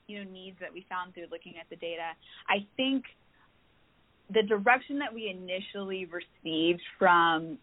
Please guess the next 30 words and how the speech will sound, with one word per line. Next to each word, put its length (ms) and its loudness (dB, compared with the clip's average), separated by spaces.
leadership 560 2
in 120 4
the 80 0
city 460 6
was 460 8
figure 320 6
out 220 8
the 100 0
high 240 2
utilizer 720 -4
problem. 480 -6
Everyone 800 0
in 420 -2
the 240 2
healthcare 540 0
system 340 -8
nationwide 800 2
is 60 -2
trying 200 6
to 60 0
figure 260 4
out, 240 6
you 140 4
know, 80 2
how 260 6
do 140 2
we 480 -8
diminish 420 -2
utilization 640 0
from 380 6